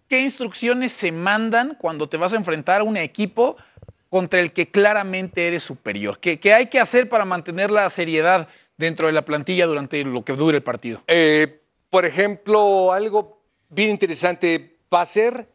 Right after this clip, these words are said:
Speaker 2: que, por ejemplo, Arda Güler,
Speaker 1: Ujú.
Speaker 2: como cinco o seis jugadores más, tengan actividad.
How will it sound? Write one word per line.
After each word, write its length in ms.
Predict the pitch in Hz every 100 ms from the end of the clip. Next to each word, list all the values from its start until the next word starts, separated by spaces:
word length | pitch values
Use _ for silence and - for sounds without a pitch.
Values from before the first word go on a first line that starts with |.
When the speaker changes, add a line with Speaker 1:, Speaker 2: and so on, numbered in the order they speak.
| _ - _ _ _ _ _ _ -
Speaker 2:
que, 180 | 160 135
por 180 | 160 151
ejemplo, 440 | 165 139 160 151
Arda 180 | 147 139
Güler, 420 | 160 190 202 - _ -
Speaker 1:
Ujú. 340 | 143 160 180 -
Speaker 2:
como 540 | 156 160 160 160 156 - _ _
cinco 480 | - - 220 160 175
o 40 |
seis 300 | 151 180 185
jugadores 520 | - 147 147 151 143 131
más, 260 | 180 - _ _
tengan 260 | 143 135 127
actividad. 560 | 120 - 113 107 87